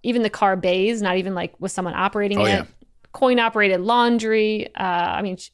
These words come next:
Speaker 1: she has a whole thing about that, but I think there's a lot of opportunities to not only invest in those businesses or figure out how to get in on them, but then also add that hint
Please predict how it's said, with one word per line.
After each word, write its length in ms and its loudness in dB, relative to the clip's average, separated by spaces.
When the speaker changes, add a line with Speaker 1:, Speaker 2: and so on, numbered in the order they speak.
Speaker 1:
she 180 -8
has 160 -2
a 60 -4
whole 140 -4
thing 200 -4
about 240 -2
that, 200 0
but 280 -4
I 40 -4
think 160 0
there's 140 0
a 20 4
lot 80 6
of 60 4
opportunities 480 -2
to 60 -6
not 160 -2
only 180 -4
invest 360 -4
in 80 -4
those 160 -6
businesses 400 -8
or 80 -6
figure 220 -8
out 80 -4
how 100 -4
to 80 -2
get 160 -10
in 100 -6
on 120 -4
them, 260 0
but 80 -6
then 140 -2
also 560 -4
add 300 -2
that 260 -2
hint 420 -4